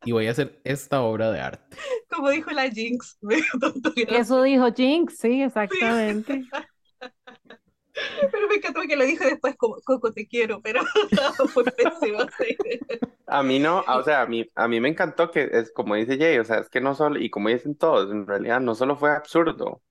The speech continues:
Speaker 4: pero sino que además técnicamente fue muy elevado, porque baila como le da la gana, digamos, o sea, se nota que hay un, hay un, hay mucha técnica detrás y probablemente muchísimos años de preparación, pero entonces encontró una forma de hacerlo que no fuera aburrido.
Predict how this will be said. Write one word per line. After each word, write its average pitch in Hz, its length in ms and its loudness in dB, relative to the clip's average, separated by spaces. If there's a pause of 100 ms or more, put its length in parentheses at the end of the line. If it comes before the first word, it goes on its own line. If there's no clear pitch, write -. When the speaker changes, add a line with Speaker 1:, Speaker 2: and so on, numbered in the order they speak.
(200)
Speaker 4:
pero 120 180 2
sino 110 220 -4
que - 80 -2
además 131 320 -2
técnicamente 127 840 -2
fue 120 180 0
muy 127 240 2
elevado, 127 640 0 (380)
porque 123 340 0
baila 104 600 2 (440)
como 151 220 -4
le 117 80 0
da 92 80 0
la 117 100 2
gana, 127 400 -2
digamos, 98 420 -2
o 104 80 -2
sea, 104 200 2
se 110 100 -6
nota 104 320 0
que 127 120 0
hay 120 160 2
un, 135 180 -8 (480)
hay 107 180 0
un, 113 260 -2 (140)
hay 110 200 0
mucha 120 360 -2
técnica 127 420 -2
detrás 120 480 0
y 110 60 -10
probablemente 107 460 -2
muchísimos 123 500 0
años 117 220 0
de 135 80 -2
preparación, 101 600 0 (300)
pero 123 140 2
entonces 131 300 0
encontró 117 340 0
una 127 200 2
forma 165 600 0 (400)
de 113 220 2
hacerlo 123 640 2
que 139 120 -6
no 110 260 -4
fuera 127 180 2
aburrido. 131 540 0